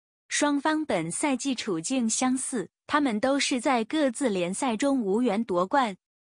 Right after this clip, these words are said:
并且欧协联是两队当下最有可能捧杯的赛事，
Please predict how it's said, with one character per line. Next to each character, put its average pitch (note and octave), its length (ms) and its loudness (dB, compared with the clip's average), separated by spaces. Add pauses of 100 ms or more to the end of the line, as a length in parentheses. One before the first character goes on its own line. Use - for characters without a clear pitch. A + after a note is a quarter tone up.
(160)
并 D#4 220 2
且 G3+ 240 0
欧 D4+ 200 2
协 A3 220 -2
联 G3 300 0
是 D4+ 200 0
两 F3+ 280 0
队 B3 200 0
当 D4 240 0
下 A3 280 0
最 D4 260 0
有 G#3 180 2
可 B3 200 -2
能 F3 180 -2
捧 F3+ 280 -2
杯 C4 180 0
的 A#3+ 120 -2
赛 B3 240 0
事， G3+ 320 -4